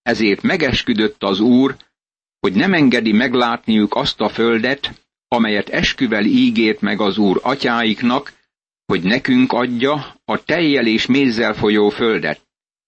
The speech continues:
Fiaikat azonban, akiket a helyükre állított, körülmetélte Józsué. Ezek körülmetéletlenek voltak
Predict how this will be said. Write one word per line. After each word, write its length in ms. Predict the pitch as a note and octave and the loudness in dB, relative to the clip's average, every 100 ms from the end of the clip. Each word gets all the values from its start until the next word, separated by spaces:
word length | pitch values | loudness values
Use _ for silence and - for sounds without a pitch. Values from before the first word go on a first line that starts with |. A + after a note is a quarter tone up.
| _ _ _ _ - | _ _ _ _ -4
Fiaikat 600 | A2+ B2 C#3 C3+ C3+ B2 | 0 2 2 0 -2 -2
azonban, 760 | C3 C3+ C3 B2+ C3+ C#3+ C#3 - | -2 2 2 2 2 -2 -8 -8
akiket 440 | A#2+ B2 A2+ A2+ | -6 -2 -4 -2
a 80 | G2 | -4
helyükre 480 | C3 E3+ C#3 A#2 A2 | -2 0 0 0 -2
állított, 1000 | A#2 B2 A#2 A#2 A#2 C3 C3 - - - _ _ _ - | 0 0 2 2 0 0 -2 -4 -18 -18 _ _ _ -4
körülmetélte 880 | F3 F3+ B2+ G#2+ G#2 G#2 G#2 G#2 | 0 2 4 2 0 0 0 0
Józsué. 680 | A2+ A#2+ A2+ G2 F#2 E2 C2+ - _ _ _ _ _ _ _ _ _ | 2 4 2 2 0 0 -2 -6 _ _ _ _ _ _ _ _ _
Ezek 340 | A#2+ A2+ G#2 | -2 -2 -2
körülmetéletlenek 1200 | - G3 E3 B2+ A#2 - G#2+ G#2 G2+ G2+ F#2 F2+ | 0 0 2 2 0 0 0 0 -2 -2 -2 -2
voltak 600 | G#2 A2 A2+ A#2 B2+ - | 0 0 0 -2 -4 -6